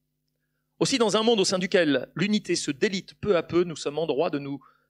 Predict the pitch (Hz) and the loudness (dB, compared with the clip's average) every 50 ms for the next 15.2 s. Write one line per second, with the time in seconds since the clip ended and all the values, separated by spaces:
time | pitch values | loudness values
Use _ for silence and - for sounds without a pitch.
0 | _ _ - 233 233 - - - 196 175 170 202 233 226 - 165 151 143 143 151 | _ _ -4 -4 -4 -2 -2 0 0 0 2 2 -2 -2 -2 -4 -4 -4 -2 -2
1 | 180 196 - - - 214 202 190 165 156 151 139 143 135 131 147 143 220 247 240 | -2 -4 -4 -4 -4 -6 -6 -4 -4 -4 -4 -4 -6 -4 -4 -4 -2 -2 -4 0
2 | - 262 262 - - - 190 - 180 175 170 - 165 151 185 214 196 156 160 156 | 0 -2 -2 -2 -6 -8 -4 -2 0 -2 0 -2 -2 -2 0 -2 0 0 0 -2
3 | - 202 202 160 135 120 - - 185 196 185 - - - 147 165 185 185 - 151 | -2 -4 -4 -4 -4 -4 -4 -6 -6 -4 -4 -6 -6 -6 -6 -4 -4 -6 -8 -12
4 | - - 170 147 139 139 139 147 165 165 214 190 151 139 131 143 175 185 _ _ | -14 -16 -12 -10 -8 -6 -6 -6 -6 -8 -10 -10 -10 -10 -8 -8 -12 -14 _ _
5 | - - - - - - 143 - - - - - - - 190 208 226 214 143 151 | -20 -20 -18 -14 -12 -12 -12 -12 -16 -10 -6 -6 -6 -2 0 0 0 0 0 0
6 | 127 - _ _ _ _ _ - 139 151 - - - 165 151 - - - - 190 | -4 -4 _ _ _ _ _ -6 -6 -6 -6 -6 -10 -10 -10 -10 -10 -6 -4 -6
7 | 170 - 180 180 196 202 170 - - - 156 151 - 143 143 139 135 131 160 190 | -4 -2 -2 -2 -2 -2 -6 -8 -10 -14 -16 -10 -10 -10 -10 -8 -4 0 0 0
8 | 202 196 - - _ _ _ _ - 233 247 233 175 190 190 180 185 185 185 160 | 0 -2 -6 -20 _ _ _ _ 0 0 0 2 0 -2 -2 0 0 0 0 -2
9 | 165 202 - 233 233 - - 196 202 220 185 160 147 143 143 143 143 143 151 185 | -4 -8 -6 -4 -4 -2 -2 0 0 0 0 -2 -4 -4 -6 -10 -6 -2 -2 -2
10 | 202 180 156 - 143 151 160 156 - 156 143 - - 240 226 202 202 226 208 - | 0 -2 -4 -4 -4 -8 -8 -6 -8 -10 -10 -10 -10 -12 -10 -8 -6 -6 -4 -4
11 | 175 151 _ - 165 - - 165 - 147 135 - - 196 180 - - - 139 - | -6 -8 _ -12 -14 -12 -12 -12 -8 -8 -6 -4 -4 -6 -6 -6 -10 -12 -12 -6
12 | - 160 156 139 123 123 127 147 - - - _ _ - 160 151 - - - 240 | -6 -4 -4 -4 -6 -6 -6 -8 -10 -18 -20 _ _ -16 -16 -16 -12 -4 -4 -2
13 | - 240 - - 208 180 233 247 - - 165 - 175 190 196 240 190 170 139 143 | -2 -2 -8 -6 -6 -4 -4 -4 -2 -2 -2 -2 -2 -6 -6 -4 -2 -2 0 0
14 | 147 151 180 185 196 202 - - - - 131 127 123 120 120 123 131 - - - | 0 0 -2 -2 -2 -4 -6 -6 -8 -10 -8 -6 -6 -6 -6 -8 -10 -8 -8 -6
15 | 175 190 226 | -6 -8 -8